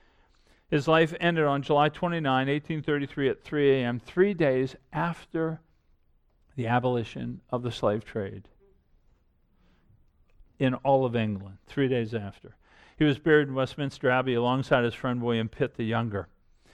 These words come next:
And here, a letter came from the West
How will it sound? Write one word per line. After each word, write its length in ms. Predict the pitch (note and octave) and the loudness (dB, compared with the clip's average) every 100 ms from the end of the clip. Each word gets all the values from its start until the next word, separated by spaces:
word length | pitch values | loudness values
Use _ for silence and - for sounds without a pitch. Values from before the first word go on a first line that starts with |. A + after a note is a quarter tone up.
| - - _ - | -20 -20 _ -6
And 140 | A#2+ | 0
here, 280 | C#3+ D3+ B2 A#2+ | 4 4 4 0
a 60 | |
letter 300 | A#2+ C#3+ C#3 | 2 2 2
came 460 | C3+ - C3 A#2 A2 | -4 -2 0 0 -4
from 160 | A#2+ | -6
the 100 | A2+ | -4
West 360 | G#2+ B2+ B2 | -2 -2 -2